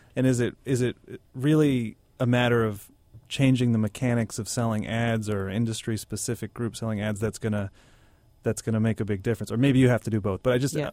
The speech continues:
Speaker 1: uh, that's something that I wanted to get your
Speaker 2: Yeah.
Speaker 1: thoughts on.
Speaker 2: I think it is. I call it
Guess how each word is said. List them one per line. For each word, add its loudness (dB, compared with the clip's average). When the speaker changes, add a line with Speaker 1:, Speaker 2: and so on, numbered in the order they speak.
Speaker 1:
uh, -4
that's 4
something 6
that 6
I 2
wanted 0
to -6
get -4
your -6
Speaker 2:
Yeah. 4
Speaker 1:
thoughts -8
on. -8
Speaker 2:
I 8
think 2
it 8
is. 6
I 2
call 8
it 2